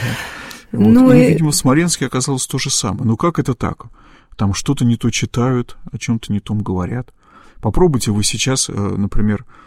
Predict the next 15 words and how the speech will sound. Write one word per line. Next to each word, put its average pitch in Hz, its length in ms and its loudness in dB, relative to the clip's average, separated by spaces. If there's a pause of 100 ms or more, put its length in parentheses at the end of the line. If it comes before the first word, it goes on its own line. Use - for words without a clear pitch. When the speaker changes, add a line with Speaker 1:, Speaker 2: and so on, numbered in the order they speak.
(140)
Speaker 1:
на 107 180 2
приходе 117 640 2 (300)
создать 113 360 -4
кружок 113 420 -4
любителей 113 420 0
Данте. 92 500 -6 (1900)
Хотя 123 280 -4
это 156 200 -4
совершенно 156 420 0
не 127 140 2
противоречит, 127 760 0
э, 92 300 -8 (440)
э, 107 180 -2
христианскому 110 640 -4
образованию, 113 720 0